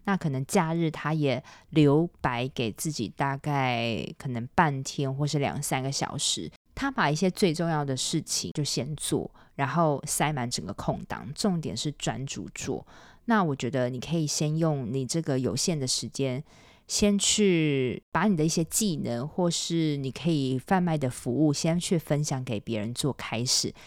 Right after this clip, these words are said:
也许你这样就可以跟外界有一些连结，那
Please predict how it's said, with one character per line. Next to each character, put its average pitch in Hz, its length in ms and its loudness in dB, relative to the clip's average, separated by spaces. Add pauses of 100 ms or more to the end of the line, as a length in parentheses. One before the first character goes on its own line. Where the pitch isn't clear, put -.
(140)
也 170 100 2
许 190 180 2
你 131 80 -4
这 170 140 -2
样 160 100 0
就 151 120 -4
可 - 120 -6
以 143 60 0
跟 147 240 -2
外 156 160 2
界 147 160 0
有 110 160 0
一 - 20 -2
些 135 180 -2
连 127 300 -4
结， 95 360 -4 (360)
那 165 240 2